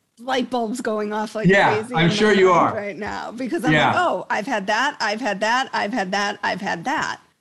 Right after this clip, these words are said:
Speaker 1: But I
Speaker 2: Yeah.
Speaker 1: never realized that they were sort of each these own kind of individual experience.
Speaker 2: They are. They're discrete phenomena. Now, not to say that they don't,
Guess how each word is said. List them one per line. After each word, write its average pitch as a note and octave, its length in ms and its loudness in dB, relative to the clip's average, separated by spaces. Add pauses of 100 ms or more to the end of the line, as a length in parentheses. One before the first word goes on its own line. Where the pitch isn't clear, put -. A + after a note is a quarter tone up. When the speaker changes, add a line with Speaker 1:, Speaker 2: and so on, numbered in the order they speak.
(200)
Speaker 1:
But A#2+ 140 0
I - 40 6
Speaker 2:
Yeah. B2+ 220 4
Speaker 1:
never C4 340 2
realized A#3 720 2
that G3 180 -4
they A3 180 2
were F#3+ 600 0 (520)
sort A#3 260 2
of G3 160 0
each A#3+ 340 0
these G#3 240 0
own G3+ 440 0
kind G3+ 280 -2
of F3 100 -4
individual F#3+ 880 -2
experience. - 960 -8 (840)
Speaker 2:
They E3+ 220 6
are. D3 220 4
They're F3 180 6
discrete G#3+ 640 2
phenomena. D3+ 880 2
Now, D3+ 280 2
not F3 220 2
to E3+ 60 0
say E3+ 260 2
that D3+ 140 2
they D3 140 2
don't, D3+ 380 2